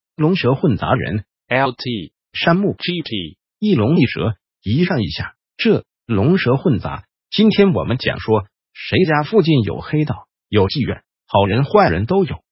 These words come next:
Speaker 1: 叫龙蛇混杂，对不对？意思烂烂的理。但是呢，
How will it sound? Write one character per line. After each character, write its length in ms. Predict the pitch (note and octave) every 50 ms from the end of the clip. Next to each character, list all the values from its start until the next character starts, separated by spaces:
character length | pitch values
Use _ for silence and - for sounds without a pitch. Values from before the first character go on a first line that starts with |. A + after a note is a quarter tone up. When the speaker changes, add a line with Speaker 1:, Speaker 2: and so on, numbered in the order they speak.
| _ _
Speaker 1:
叫 220 | - - C3 A#2+ G2
龙 240 | F2+ A2 F#3 A3 G3
蛇 180 | - B2 B2+
混 220 | C#3 - F#3 B2 F#2
杂， 300 | - - - - - _ _ _ _ - -
对 160 | A#3 G3+ C3+
不 140 | - F#2+ G2
对？ 260 | - D3 A#2 - - _ _ _ _ _ _ _ _ _
意 220 | - A#3 A3 E3 G#2+
思 160 | - - -
烂 180 | C#3 D#3+ D3
烂 180 | C3 D3 D3 A#2+
的 100 | F#2 F#2
理。 280 | F2 E2 - - - _ _ _ _ _ _ _ _ _ _
但 180 | - B2 A2
是 140 | - - C#3+
呢， 100 | G#2 F2+